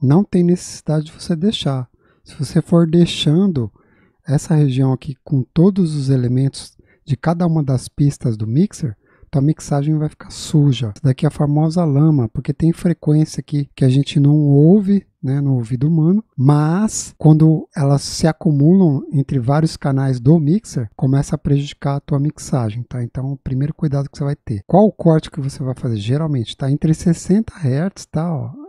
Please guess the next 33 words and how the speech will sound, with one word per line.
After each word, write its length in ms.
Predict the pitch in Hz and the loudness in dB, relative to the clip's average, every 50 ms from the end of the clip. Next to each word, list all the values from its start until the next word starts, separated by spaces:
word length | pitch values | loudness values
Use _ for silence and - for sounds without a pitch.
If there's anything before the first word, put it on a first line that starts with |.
| 349 - | -14 -8
essa 300 | - 139 139 - - - | -6 -4 -4 -4 -4 -4
região 400 | 131 139 139 131 123 131 131 131 | -2 -2 -2 -2 -2 -2 -2 -2
aqui 200 | 127 - - - | -4 -4 -6 -6
mais 220 | 135 131 131 127 123 | -6 -4 -4 -4 -4
ou 80 | 131 | -4
menos, 460 | 135 143 151 165 185 220 - - - _ | -2 -2 -2 -2 -2 -4 -6 -10 -16 _
aqui 260 | - 127 - - - | -12 -12 -8 -4 -4
assim, 400 | 127 120 - - - 151 170 220 | -4 -4 -4 -4 -2 0 0 0
ó. 180 | 190 139 113 107 - _ | 0 -4 -6 -10 -10 _
Olha 220 | - 147 156 185 | 2 4 4 4
aqui 180 | 175 - - 175 | 4 4 4 4
em 60 | 160 | 4
cima, 440 | - - - - 135 135 127 113 113 | 2 0 -2 0 2 2 2 2 0
ó, 160 | 104 101 95 - - 185 294 285 | 0 -4 -6 -10 -12 -12 -6 -4
no 80 | - 127 | 0 0
meu 140 | 127 127 | 0 0
canto 260 | - - 131 127 - - | 0 0 -2 -2 -2 -6
superior 540 | - - - - 131 123 127 127 127 127 | -12 -10 -6 -4 -4 -2 -2 -2 -2 -4
esquerdo 540 | 123 123 - - - - - 123 120 113 113 | -4 -6 -10 -12 -10 -6 -4 -4 -2 -2 -4
aqui, 260 | 113 - - - 160 | -6 -8 -10 -12 -14
ó. 120 | - - 123 - _ _ - | -14 -14 -14 -18 _ _ -4
Ó, 180 | 143 135 131 | 0 0 2
entre 300 | 120 120 127 - 160 151 | 2 2 2 2 0 0
sessenta 800 | 156 - - 185 180 - - - - 165 175 208 220 - - 220 | 0 2 2 2 2 2 0 0 2 4 4 4 4 2 2 2
hertz, 480 | 190 160 143 139 143 160 190 - - - | 4 4 4 2 2 0 -2 -4 -6 -10
tá, 200 | - - 180 175 202 220 | -8 -6 -6 -6 -6 -6
até 320 | 160 147 - - 170 180 | -8 -8 -4 -2 -2 -2
cem 320 | - - - 185 185 190 175 | -2 -2 -2 0 2 2 2
hertz, 400 | 147 117 110 110 107 - - - | 2 0 -2 -2 -6 -8 -12 -14
tá? 260 | _ - 127 127 143 | _ -10 -8 -8 -10
Você 160 | - - - | -10 -10 -12
pode 300 | 123 - - 123 117 120 | -8 -6 -6 -6 -6 -6
cortar. 520 | - - 131 127 - - - 85 87 117 | -4 -4 -4 -4 -4 -6 -10 -12 -12 -14